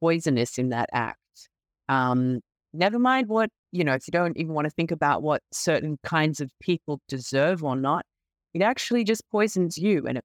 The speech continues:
poisons the culture that you are trying to fix or improve, because it creates a kind of climate of fear and obviously surveillance. And I think that's kind of what, you know, we've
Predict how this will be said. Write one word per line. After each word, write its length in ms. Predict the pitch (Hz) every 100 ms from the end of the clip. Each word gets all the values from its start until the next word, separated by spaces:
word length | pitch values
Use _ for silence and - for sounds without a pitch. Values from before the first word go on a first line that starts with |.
| -
poisons 380 | 156 151 147 139
the 80 | 139
culture 420 | - 160 156 147
that 200 | 131 123
you 600 | 139 143 139 139 139 135 - _ _ 147
are 100 | 147
trying 460 | 151 135 127 127 -
to 500 | - 120 117 113 117 _ _ -
fix 380 | 240 - - 120
or 380 | 120 117 117 - _ _ _
improve, 720 | 143 135 - 185 160 131 120 - _ _ -
because 520 | 151 - 156 151 -
it 100 | 165
creates 420 | 196 190 190 -
a 80 | 190 _ _ -
kind 200 | 175 170
of 80 | -
climate 360 | 139 127 117
of 80 | 120 _ -
fear 580 | 240 233 220 208 196 - 135
and 420 | 123 123 123 - -
obviously 640 | 131 131 135 - 123 123 123 _ _ _ _
surveillance. 1000 | - 135 135 202 208 190 175 165 - - -
And 360 | 135 131 131 123 139
I 80 |
think 220 | 147 165 165
that's 280 | 165 -
kind 280 | - 160 175
of 80 | 175
what, 220 | 143 127 - _ _ 139
you 100 | 127
know, 240 | 113 117 131
we've 180 | 131